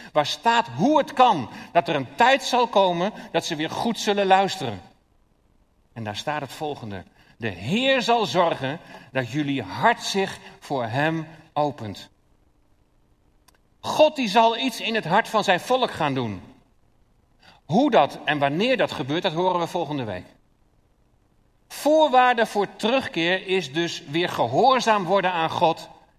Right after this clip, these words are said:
En die gehoorzaamheid zal God in hun eigen hart gaan uitwerken.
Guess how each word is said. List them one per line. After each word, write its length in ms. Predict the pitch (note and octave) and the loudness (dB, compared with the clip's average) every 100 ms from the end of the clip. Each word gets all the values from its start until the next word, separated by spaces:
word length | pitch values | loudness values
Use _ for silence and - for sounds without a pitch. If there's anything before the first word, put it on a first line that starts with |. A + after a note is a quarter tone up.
| _ _ - | _ _ -6
En 120 | D#3 | -2
die 140 | D3 C#3 | -2 -2
gehoorzaamheid 920 | - B2+ D#3+ B3 G#3+ G#3 E3 E3+ F#3 | -2 0 2 2 0 -2 0 -2 -2
zal 200 | - B2+ | -2 -2
God 340 | - F#2+ A#3 - | 0 0 0 -2
in 160 | E3+ C#3 | -6 -4
hun 260 | C3+ B2 | -6 -4
eigen 400 | D3+ F#3+ D3+ C3 | -4 -4 -2 -2
hart 220 | A#2 D#3 | -2 -4
gaan 260 | - B2+ C3 | -4 -8 -4
uitwerken. 580 | C#3 B2 B2 A2 G#2+ | -6 -4 -8 -8 -14